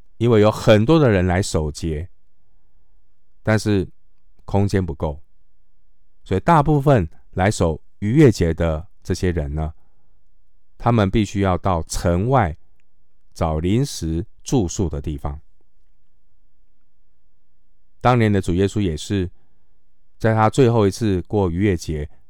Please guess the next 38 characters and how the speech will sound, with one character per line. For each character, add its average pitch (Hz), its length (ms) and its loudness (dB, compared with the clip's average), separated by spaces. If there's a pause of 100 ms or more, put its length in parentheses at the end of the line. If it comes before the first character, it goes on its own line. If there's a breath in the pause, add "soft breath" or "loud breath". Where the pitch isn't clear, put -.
(300)
他 110 140 2
每 107 160 4
天 123 160 2
晚 87 180 0
上 92 260 0 (460)
都 107 100 0
会 110 140 4
到 95 260 2 (320)
耶 127 220 6
路 123 160 4
撒 113 220 2
冷 82 240 0
城 92 400 -2
东 113 280 2 (800)
橄 113 160 4
榄 95 160 4
山 101 280 2
山 110 260 2
路 113 160 2
的 87 140 0
伯 95 260 0
大 117 220 4
尼， 78 340 -4 (320)
到 95 160 0
那 85 140 0
边 85 240 -2
住 92 320 -4
宿。 76 360 -8 (1500)
马 90 160 -2
可 85 160 -4
福 85 100 -6
音 87 140 -2
十 - 160 -6
一 85 60 -4
章 87 200 -2
十 - 140 -10
一 78 100 -8
节。 69 280 -14